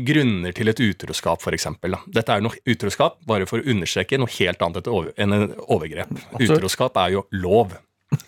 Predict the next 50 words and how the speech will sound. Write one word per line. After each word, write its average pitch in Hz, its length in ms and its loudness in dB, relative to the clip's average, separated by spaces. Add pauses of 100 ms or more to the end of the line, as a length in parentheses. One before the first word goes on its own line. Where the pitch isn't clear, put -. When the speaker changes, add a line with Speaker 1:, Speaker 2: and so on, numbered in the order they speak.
(160)
Speaker 1:
Men, 117 240 6
eh, 123 400 4
jeg 127 260 6
har 117 180 2
jo, 113 140 4
<laughs> - 800 0
det 120 120 6
blir 127 100 4
ikke 151 160 -2
politietterforska, 117 880 0
selv 120 160 0
om 110 80 2
det 120 80 4
er 110 60 2
utro. 151 180 0 (100)
Eh, 117 760 4 (260)
men 143 100 4
jeg 160 220 6
er 151 220 4
ganske, 160 340 -2
eh, 156 320 2
vært 151 160 2
alltid 131 300 -2
hard 95 260 2
på 131 80 2
det, 139 80 4
for 151 80 0
jeg 143 60 2
mener 139 260 2
uansett, 131 480 -2 (460)
eh, 143 200 4
ok, 170 140 2 (160)
hvis - 140 -4
man 143 320 2
har 123 160 4
det 127 100 2
dårlige 110 320 4
forholdet, 117 540 2 (100)
eh, 113 1040 4
og 160 160 4
er 170 160 4
kanskje 139 240 -4
på 113 80 0
en, 113 160 0
og 117 100 0
man 117 140 2
prøver 110 260 2
å 101 80 0
fikse - 380 -2
det, 214 140 2